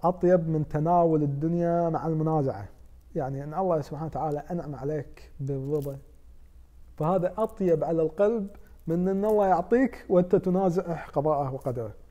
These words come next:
لماذا الله لم يعطيني، حتى لو لم، ليس بالكلام لكن بالداخل، لماذا الله لم ينعم علي هكذا؟ لماذا الله لم يعطيني هكذا؟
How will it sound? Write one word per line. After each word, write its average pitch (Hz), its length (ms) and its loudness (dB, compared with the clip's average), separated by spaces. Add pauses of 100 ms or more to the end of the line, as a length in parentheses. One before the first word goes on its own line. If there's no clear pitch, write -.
(340)
لماذا 233 340 4
الله 214 340 4
لم 202 80 -6
يعطيني، 185 360 -4
حتى 214 220 -4
لو 175 200 2
لم، 175 220 -2
ليس 165 200 -2
بالكلام 135 340 -6 (280)
لكن 147 260 -4
بالداخل، 143 380 -2 (580)
لماذا 180 240 0
الله 190 180 2
لم 175 180 0
ينعم 160 220 -4
علي 151 180 -2
هكذا؟ 123 340 -10 (200)
لماذا 170 300 -2
الله 165 280 0
لم 156 60 -4
يعطيني 151 340 -6
هكذا؟ 120 340 -12